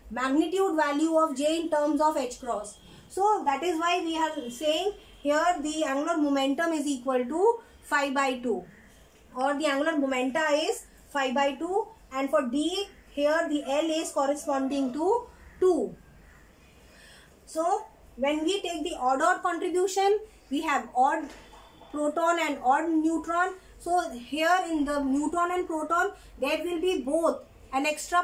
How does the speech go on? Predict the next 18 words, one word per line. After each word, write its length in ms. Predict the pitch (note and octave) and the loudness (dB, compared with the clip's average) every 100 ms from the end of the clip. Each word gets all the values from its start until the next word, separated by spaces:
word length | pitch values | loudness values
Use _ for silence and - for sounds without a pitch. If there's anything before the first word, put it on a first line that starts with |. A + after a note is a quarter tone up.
| F4+ | 0
proton 420 | D#4 D4+ E4+ F4 | -4 0 2 2
and 140 | E4+ | 0
extra 360 | D#4 D4+ F4 E4 | -4 -4 -2 0
neutron. 580 | C#4+ D4+ D4 D#4 B3+ - - - - - | 0 -2 0 -2 -2 -6 -16 -20 -20 -12
So 200 | F4+ G4+ | 0 0
if 240 | F#4 A4 - | 2 -2 0
there 180 | D#4 E4 | 0 2
is 80 | |
an 140 | G4 F4 | 0 0
extra 380 | D#4 - F4+ F#4+ | -2 0 0 0
proton 440 | D#4+ D4+ E4 F4+ | -2 -2 0 0
and 140 | F4+ | 0
extra 320 | D#4+ D#4 E4+ E4 | -4 -4 -2 0
neutron, 440 | D#4 B3 B3 A#3+ | 0 0 0 0
so 120 | D#4+ | 0
neutron 480 | C#4+ C#4+ C#4+ E4 F4 | 0 0 0 0 0
will 180 | F4+ - | -2 -2
have 220 | D#4+ D#4 | 0 -2